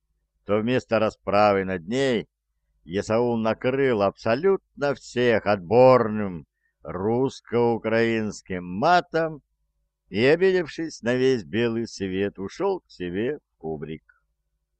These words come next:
Сара воспитывалась в несколько иных условиях, чем Есаул, поэтому поэтичности высказываний пацука не оценила.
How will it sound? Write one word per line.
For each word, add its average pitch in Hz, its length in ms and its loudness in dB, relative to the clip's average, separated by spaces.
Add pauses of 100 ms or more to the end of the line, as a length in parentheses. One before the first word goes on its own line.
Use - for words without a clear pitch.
(680)
Сара 117 460 2
воспитывалась 113 760 -4
в 113 80 -8
несколько 113 600 -4
иных 127 540 -6
условиях, 87 540 -4
чем 90 160 -12
Есаул, 101 720 -4 (880)
поэтому 165 640 2
поэтичности 160 920 2
высказываний 98 760 -2
пацука 92 640 -6
не 85 140 -8
оценила. 127 840 -6